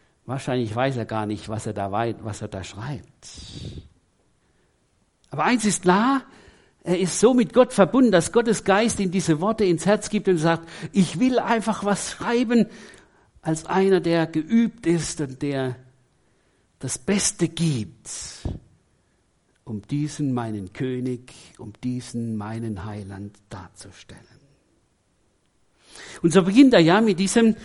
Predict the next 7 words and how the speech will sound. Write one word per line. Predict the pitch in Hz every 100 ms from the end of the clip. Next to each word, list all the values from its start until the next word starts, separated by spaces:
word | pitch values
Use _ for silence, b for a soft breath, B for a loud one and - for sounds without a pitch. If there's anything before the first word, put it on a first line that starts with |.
| B B -
„Du | 220 254
bist | 208 220 -
weitaus | 160 170 139 165 180 156
schöner | 160 196 196 180
als | 151 -
alle | 156 160
anderen. | 214 208 208 214 196